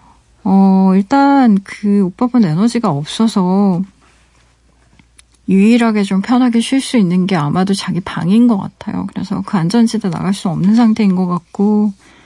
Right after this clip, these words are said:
그렇다고 하면 좀 기다려줄 수, 기다려줘야 할 수도 있어요. 이렇게 비유를 하자면 그런 거잖아요. 풍선이 굉장히 빵빵해져 있을 때는 작은 자극만으로도 그냥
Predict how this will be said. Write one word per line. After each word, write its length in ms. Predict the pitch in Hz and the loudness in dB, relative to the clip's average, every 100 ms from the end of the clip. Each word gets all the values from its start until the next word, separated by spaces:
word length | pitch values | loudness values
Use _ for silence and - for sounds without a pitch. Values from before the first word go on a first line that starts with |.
| - - - _ _ _ _ - | -20 -20 -20 _ _ _ _ -18
그렇다고 500 | - 233 - 254 240 | -6 -4 -2 0 2
하면 300 | 233 220 214 | 2 2 0
좀 200 | - 208 | 0 -2
기다려줄 720 | - 220 220 247 247 240 190 | -4 -4 -2 0 0 0 -4
수, 220 | 190 - - _ _ _ - | -6 -10 -16 _ _ _ -18
기다려줘야 880 | - 185 254 262 262 - - 170 220 | -6 -2 0 0 0 -4 -6 -2 0
할 160 | 233 | 0
수도 400 | 277 - 311 320 | -2 -2 -2 0
있어요. 880 | 180 147 - 180 170 170 170 160 180 - - | -2 -2 -4 -4 -2 -2 -2 -4 -6 -10 -14
이렇게 220 | - 160 - _ _ _ - - - _ _ _ _ _ _ _ _ _ _ _ - - | -8 -8 -10 _ _ _ -20 -20 -20 _ _ _ _ _ _ _ _ _ _ _ -20 -6
비유를 560 | 208 220 254 247 254 | 0 4 4 4 2
하자면 460 | 254 269 254 240 226 | 2 0 0 2 0
그런 240 | - 185 | -2 -6
거잖아요. 640 | 180 185 190 185 185 190 202 | -6 -8 -8 -6 -4 -4 -6
풍선이 420 | - 247 285 254 233 | -4 -4 0 0 0
굉장히 440 | - 196 226 226 | 0 2 2 0
빵빵해져 600 | 233 254 - 311 285 220 | 0 -4 -2 0 0 0
있을 260 | 208 - 196 | -2 -4 -6
때는 440 | - 180 196 202 | -2 0 4 2
작은 340 | - 170 185 | 0 0 0
자극만으로도 800 | 202 180 160 196 202 185 180 180 | 0 -2 0 2 2 0 -2 -4
그냥 340 | 185 165 160 | -6 -6 -6